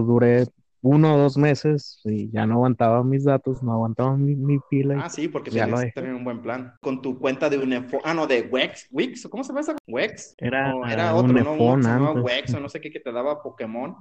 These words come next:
Speaker 2: También ve-
Speaker 1: Ah, sí, es cierto, pero ese
Speaker 2: No,
Speaker 1: salió hace
Speaker 2: también
Speaker 1: como dos
Speaker 2: Virgin,
Speaker 1: años,
Speaker 2: sí,
Speaker 1: ¿no?
Speaker 2: ¿no? También Virgin andaba ahí.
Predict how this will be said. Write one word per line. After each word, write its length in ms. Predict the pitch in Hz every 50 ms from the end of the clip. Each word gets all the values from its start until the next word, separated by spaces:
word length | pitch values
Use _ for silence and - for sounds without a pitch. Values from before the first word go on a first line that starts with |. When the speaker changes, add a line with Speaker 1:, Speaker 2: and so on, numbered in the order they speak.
| - _
Speaker 2:
También 420 | - 127 123 123 135 143 143 139
ve- 160 | - 110 113 104
Speaker 1:
Ah, 300 | 107 107 113 120 123 117
sí, 180 | 113 - - 110
es 60 | 104 -
cierto, 380 | - 110 107 104 - - - 110 104
pero 180 | - 120 127 135
ese 160 | 131 - 175
Speaker 2:
No, 40 | 170
Speaker 1:
salió 260 | - - 143 127 127
hace 100 | 127 127 165 151
Speaker 2:
también 140 | 147 147 131
Speaker 1:
como 60 | - - -
dos 20 |
Speaker 2:
Virgin, 260 | - - - 233 262
Speaker 1:
años, 260 | 277 269 254 - -
Speaker 2:
sí, 160 | - - 165 196
Speaker 1:
¿no? 80 | 214 214
Speaker 2:
¿no? 40 |
También 220 | 196 175 - 156 - - 160 165
Virgin 340 | 170 190 180 185 190 185 175
andaba 320 | 156 143 143 143 151 165 160
ahí. 140 | 160 156